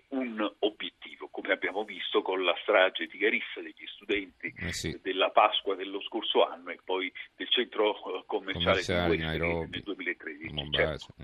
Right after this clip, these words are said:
Speaker 2: Senti, volevo chiederti questo, da, dal punto di vista militare e anche politico c'è poi da dire che il governo somalo non è così stabile nonostante l'appoggio dell'Organizzazione degli Stati Africani, in particolare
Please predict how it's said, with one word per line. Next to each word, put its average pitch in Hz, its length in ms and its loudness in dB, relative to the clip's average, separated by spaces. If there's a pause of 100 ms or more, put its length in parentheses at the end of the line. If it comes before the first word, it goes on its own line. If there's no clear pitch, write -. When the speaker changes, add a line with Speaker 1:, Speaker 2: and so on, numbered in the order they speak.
(120)
Speaker 2:
Senti, - 600 0
volevo 151 200 6
chiederti 123 380 6
questo, 101 340 4
da, 78 160 -4
dal 87 240 0
punto 120 260 4
di 117 60 4
vista 120 260 6
militare 110 400 8
e - 40 8
anche 110 240 2
politico 107 500 0
c'è 95 200 0
poi 107 120 2
da 104 120 4
dire 104 200 4
che 95 120 0
il 80 200 -4
governo 98 460 4
somalo 92 400 2
non 85 180 0
è 110 140 4
così 101 300 0
stabile 92 500 6
nonostante 90 600 2
l'appoggio 90 640 2
dell'Organizzazione 85 760 -2
degli 82 100 -4
Stati 85 260 0
Africani, 87 420 0
in 76 80 -6
particolare 87 480 0